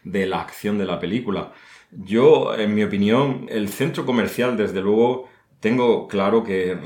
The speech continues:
representa la decadencia de la sociedad, ¿no? Que, que está podrida. Eh, es el icono de la perversión moral que ha transformado al ser humano en una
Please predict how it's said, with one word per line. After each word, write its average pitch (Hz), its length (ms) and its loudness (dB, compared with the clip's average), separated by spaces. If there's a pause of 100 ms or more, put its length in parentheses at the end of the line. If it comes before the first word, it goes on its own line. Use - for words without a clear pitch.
representa 110 1000 -2
la 101 360 0
decadencia 101 720 -2
de 107 100 0
la 90 120 -6
sociedad, 92 600 -6
¿no? 98 180 -4
Que, 92 200 -6
que 90 80 -14
está 101 300 -6
podrida. 98 600 -4 (520)
Eh, 104 340 -4
es 117 160 0
el 117 100 2
icono 123 440 2
de 107 380 4
la 101 280 -2
perversión 101 680 -2
moral 131 480 2
que 101 160 -2
ha 113 100 0
transformado 113 680 -2
al 107 140 0
ser 104 240 -4
humano 110 560 0
en 92 180 -4
una 123 400 -2